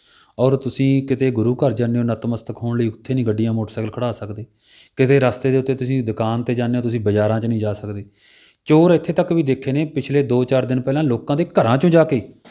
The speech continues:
ਅੰਦਰੋਂ ਜਾ ਕੇ ਮੋਟਰਸਾਈਕਲ, ਵਹੀਕਲ ਜਿਹੜੇ ਚੋਰੀ ਕਰ ਲਏ। ਸੋ ਅੱਜ ਜਿਹੜਾ ਇਹ ਇਸ ਤਰੀਕੇ ਨਾਲ ਲੁੱਟ ਲਟਈਆ ਵੱਧ ਰਿਹਾ ਹੈ, ਜਿਹੜੇ ਗੈਂਗਸਟਰ, ਅ, ਰੋਜ਼ਾਨਾ ਜਿਹੜੀਆਂ ਗੋ-, ਅ, ਜਿਹੜੇ ਹਮਲੇ ਹੋ ਰਹੇ ਨੇ,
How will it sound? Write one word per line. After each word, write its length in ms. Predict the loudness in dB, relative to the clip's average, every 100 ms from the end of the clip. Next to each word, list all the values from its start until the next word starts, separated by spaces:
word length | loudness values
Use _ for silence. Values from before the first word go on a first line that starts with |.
| -2
ਅੰਦਰੋਂ 300 | 2 4 4
ਜਾ 160 | 4 2
ਕੇ 260 | 0 -6 -12 _ -6
ਮੋਟਰਸਾਈਕਲ, 420 | -4 -4 -4 -2
ਵਹੀਕਲ 500 | -2 -4 -2 -4 -4 -12 _ _ _ -4
ਜਿਹੜੇ 500 | 2 2 2 -2 -10 _
ਚੋਰੀ 260 | -4 -2 -2
ਕਰ 120 | -4
ਲਏ। 160 | -10 -14 _ _ _ _
ਸੋ 400 | 0 4 4 2 0 -2
ਅੱਜ 200 | 0 -2
ਜਿਹੜਾ 260 | 0 0
ਇਹ 320 | 0 0 0
ਇਸ 160 | 0 -2
ਤਰੀਕੇ 400 | -6 -8 -6 -4
ਨਾਲ 120 | -2
ਲੁੱਟ 220 | -2 -4
ਲਟਈਆ 360 | -6 -4 -2 0
ਵੱਧ 160 | 0 -2
ਰਿਹਾ 260 | -2 -2
ਹੈ, 100 | -2
ਜਿਹੜੇ 400 | -2 0 0 0 -2
ਗੈਂਗਸਟਰ, 440 | -6 -6 -8 -8
ਅ, 800 | -12 _ _ _ _ -6 0 2
ਰੋਜ਼ਾਨਾ 400 | 2 0 0 -2
ਜਿਹੜੀਆਂ 500 | -4 -2 0 0 0
ਗੋ-, 440 | 0 -2 -2 -6
ਅ, 800 | -16 -14 -8 -6 -4 -6 -8 -12 -12
ਜਿਹੜੇ 520 | -6 -2 -2 -4 -10 _ _ _ -6 0
ਹਮਲੇ 240 | 2 2
ਹੋ 180 | 2 0
ਰਹੇ 100 | 0
ਨੇ, 260 | -2 -4